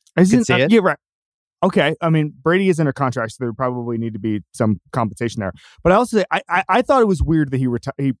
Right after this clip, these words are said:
Speaker 1: retired. I'm putting that in air quotes so the listener can't see that. When, A, I think P F F just came out with its top one hundred players. He was ninth. He was the ninth best player in football this year. And he's addicted to football.
Speaker 2: And he was good
Speaker 1: We know
Speaker 2: to the
Speaker 1: that.
Speaker 2: bitter end.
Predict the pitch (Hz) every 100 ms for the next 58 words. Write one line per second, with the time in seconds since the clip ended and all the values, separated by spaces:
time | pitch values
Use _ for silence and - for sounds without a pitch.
0 | _ 139 135 131 107 98 101 117 117 110
1 | 113 104 104 101 98 - 107 110 107 -
2 | 107 104 - 131 110 - _ _ _ -
3 | 143 151 143 143 - 165 190 175 170 156
4 | 165 - 180 175 160 151 156 147 139 120
5 | - 135 123 123 117 98 117 139 151 139
6 | 110 107 101 98 - 160 139 120 151 -
7 | 131 - 123 107 113 107 - - 107 -
8 | - - _ 202 - _ 135 139 139 135
9 | 120 131 156 202 - 247 320 143 285 247
10 | 285 262 262 269 277 320 226 113